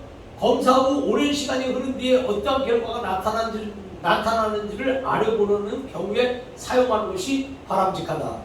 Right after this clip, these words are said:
자, 검사를 했어요. 어떤 것에 대해서 검사를 했는데 검사를 해놓고 또 바로 검사할 수도 있지만은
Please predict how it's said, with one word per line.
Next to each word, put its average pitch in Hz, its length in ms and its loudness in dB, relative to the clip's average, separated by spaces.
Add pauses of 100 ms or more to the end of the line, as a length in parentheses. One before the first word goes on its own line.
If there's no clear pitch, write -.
(120)
자, - 300 2 (420)
검사를 269 480 6
했어요. 226 360 4 (580)
어떤 226 280 6
것에 277 260 2
대해서 262 340 2
검사를 247 520 0
했는데 233 600 2 (460)
검사를 254 540 6
해놓고 254 680 0 (160)
또 294 320 2
바로 - 420 0
검사할 226 540 2
수도 220 340 -6
있지만은 226 760 -2